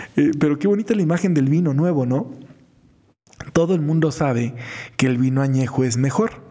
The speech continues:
o sea, un vino añejado, ¿no? Eso también lo dice la Escritura. Todo el mundo prefiere el añejo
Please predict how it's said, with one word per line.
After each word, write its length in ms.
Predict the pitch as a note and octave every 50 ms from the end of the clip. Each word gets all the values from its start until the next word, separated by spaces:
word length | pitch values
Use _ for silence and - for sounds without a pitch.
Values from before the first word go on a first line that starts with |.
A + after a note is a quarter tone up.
| - - -
o 80 | - -
sea, 140 | - B2
un 120 | C3 C#3+ B2
vino 260 | C3 C3+ C3 C3 C3
añejado, 600 | C3 C3+ C#3 D3 D3+ C3+ - - G#3+ F3 E3 -
¿no? 260 | C3 C3 D3 G3 C#4+
Eso 240 | A#3 D#3 - - -
también 240 | - C3+ A#2+ A#2+ B2
lo 60 | B2
dice 200 | A#2+ A#2+ - -
la 100 | C3 B2+
Escritura. 540 | A#2 - - C#3 C#3+ C#3 G3+ G#3 F3 C3+ - - - - - - - - - - - - - _ _ _ - _ _ _ _ _ _ _
Todo 140 | - A#2 A2+
el 60 | A#2
mundo 420 | A#2+ B2+ B2+ B2+ B2 A#2+ B2 B2+ B2+
prefiere 500 | - B2+ A#2 B2 - C#3+ C#3+ C#3 C3+ C3+
el 100 | C3 B2+
añejo 520 | B2+ B2+ C#3+ D#3+ E3+ D#3 - - - -